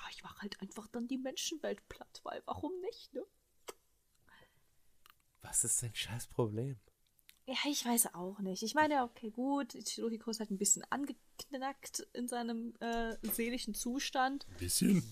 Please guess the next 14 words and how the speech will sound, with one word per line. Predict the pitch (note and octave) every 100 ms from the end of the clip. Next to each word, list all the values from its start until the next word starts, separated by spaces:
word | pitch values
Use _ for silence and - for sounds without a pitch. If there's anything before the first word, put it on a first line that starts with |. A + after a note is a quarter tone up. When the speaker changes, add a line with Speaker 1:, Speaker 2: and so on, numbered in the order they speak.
| A2
Speaker 2:
Ja, | - D#3+ D#3 D3+ D3+
also | B2+ - - C3+ C4 C#4 B3+ - - -
Speaker 3:
Mädchen, | A#2 D3+ - G2+ E2+ -
der | G#2
macht, | A2 A#2+ -
der | A2
ma-, | A#2+
der | B2 A#2+
ist | C3+
ein | C3 A#2+
riesiger | D3+ D3 A2+ G#2
Wal | A2 C#3 F#2
in | G2
Blau. | G#2 B2 E3+